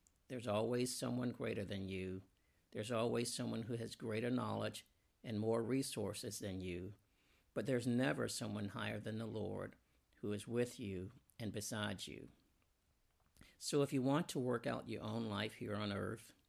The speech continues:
you better be stronger than the next person of the world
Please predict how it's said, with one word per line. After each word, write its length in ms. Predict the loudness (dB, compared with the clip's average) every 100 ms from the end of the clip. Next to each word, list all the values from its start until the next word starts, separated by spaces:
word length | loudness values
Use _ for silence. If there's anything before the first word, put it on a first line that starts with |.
| _ _ -20 -20 -20 -6
you 120 | -2
better 240 | 2 2 2
be 140 | 2
stronger 440 | 0 -2 -2 0
than 160 | 0 0
the 80 | 0
next 380 | 0 -2 -6 -6
person 340 | -4 -2 -2
of 100 | -2
the 80 | -2
world 460 | -2 0 0 -2